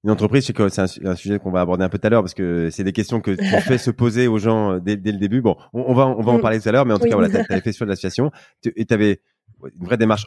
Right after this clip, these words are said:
Speaker 1: entrepreneuriale, c'est-à-dire que tu savais pas exactement ce que t'allais faire, mais, mais t'avais, euh,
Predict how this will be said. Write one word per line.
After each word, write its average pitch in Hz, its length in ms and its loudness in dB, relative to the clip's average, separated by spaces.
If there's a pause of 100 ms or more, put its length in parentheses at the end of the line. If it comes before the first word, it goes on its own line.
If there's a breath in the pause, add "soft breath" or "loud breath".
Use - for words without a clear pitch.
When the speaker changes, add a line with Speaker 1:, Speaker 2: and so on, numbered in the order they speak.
Speaker 1:
entrepreneuriale, 123 520 2
c'est-à-dire - 200 -4
que 101 60 -4
tu 92 200 -4
savais 95 220 -2
pas 113 160 0
exactement 120 500 0
ce - 80 -10
que - 60 -10
t'allais 98 160 -2
faire, 104 160 -4
mais, 87 240 -2
mais 87 100 -4
t'avais, 95 340 -2
euh, 80 180 0